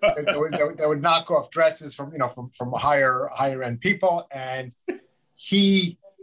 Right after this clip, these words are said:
and then my father, uh, from there went to law school. My mother worked as a teacher while he went through law school.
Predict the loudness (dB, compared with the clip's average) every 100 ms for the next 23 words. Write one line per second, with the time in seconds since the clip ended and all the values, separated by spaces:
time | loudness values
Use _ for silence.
0 | -20 _ 0 2 2 0 2 4 6 6
1 | 2 2 _ _ _ _ _ -12 -8 -8
2 | -8 -6 -4 0 4 4 4 -2 -2 0
3 | 2 2 0 -2 -10 -8 -6 -2 0 2
4 | 0 -2 _ _ _ _ _ _ -2 0
5 | 0 -4 -10 -2 0 2 0 2 -2 -2
6 | -2 -4 -4 -6 2 2 2 -6 -10